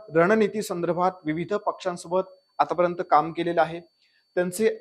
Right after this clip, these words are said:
अंदाज जे काय आहेत ते वस्तुस्थिती दर्शक असतात असा आतापर्यंतचा अनुभव आहे. त्यामुळे त्यांच्या अंदाजामुळे देखील भाजपमध्ये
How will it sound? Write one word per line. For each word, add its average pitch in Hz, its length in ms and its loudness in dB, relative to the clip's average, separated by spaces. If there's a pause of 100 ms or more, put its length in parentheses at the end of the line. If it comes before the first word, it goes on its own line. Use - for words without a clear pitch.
अंदाज 170 380 6
जे 160 220 -2
काय 170 220 0
आहेत 135 280 2
ते 190 400 2
वस्तुस्थिती 180 800 -4
दर्शक 151 400 0
असतात - 320 0 (120)
असा 175 280 0 (400)
आतापर्यंतचा 160 800 2 (500)
अनुभव 110 300 -8
आहे. 92 100 -10 (400)
त्यामुळे 190 380 6 (400)
त्यांच्या 202 540 2 (260)
अंदाजामुळे 165 840 2
देखील 156 420 -4
भाजपमध्ये 143 800 -8